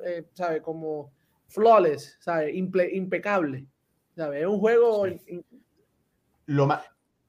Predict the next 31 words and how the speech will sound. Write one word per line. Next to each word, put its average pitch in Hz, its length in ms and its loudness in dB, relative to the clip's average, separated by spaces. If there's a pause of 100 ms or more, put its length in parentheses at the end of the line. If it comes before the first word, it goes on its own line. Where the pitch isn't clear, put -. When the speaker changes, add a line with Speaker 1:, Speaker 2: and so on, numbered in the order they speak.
(420)
Speaker 1:
El 220 180 4
control 254 580 8
era 240 220 4
lo 240 120 4
que 240 80 0
al 226 100 -6
principio 220 560 -4
él, 202 400 0 (400)
eh, 185 240 -2
los 180 140 0
primeros 190 400 -4
años, 202 360 -4 (760)
lo, 180 440 4
lo, 160 560 0
lo 156 160 -2
tenía 165 260 -4
un 202 80 -4
poquito 202 440 -6
shaky, 196 380 -2
¿verdad? 170 280 -2
Que 165 100 -6
no 160 120 -6
duraba 175 340 0
esa, 175 220 -2
no 165 140 -6
pasaba 185 340 2
de 180 80 4
esa 180 160 -2
cuarta 180 320 0
entrada, 165 560 0
Raúl. 156 420 -2